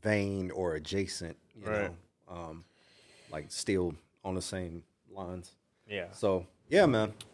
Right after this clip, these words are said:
Speaker 2: But,
Speaker 1: Well,
Speaker 2: but yeah, no, well, thank you guys for, uh, tuning in, for those who do,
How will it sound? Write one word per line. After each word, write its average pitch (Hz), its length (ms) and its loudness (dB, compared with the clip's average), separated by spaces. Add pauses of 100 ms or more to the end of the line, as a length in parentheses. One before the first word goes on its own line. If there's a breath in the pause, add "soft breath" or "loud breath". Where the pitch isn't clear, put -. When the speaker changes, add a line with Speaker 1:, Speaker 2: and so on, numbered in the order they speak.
(320)
Speaker 2:
But, - 200 -2 (540 loud breath)
Speaker 1:
Well, 208 140 4 (200 loud breath)
Speaker 2:
but 117 140 0
yeah, 143 240 12
no, 131 200 4
well, 113 180 6
thank 147 300 6
you 127 80 4
guys 127 360 12
for, 107 280 12
uh, 101 220 12 (100)
tuning 117 340 0
in, 117 220 4
for 117 160 -8
those 113 240 6
who 107 120 -10
do, 113 340 8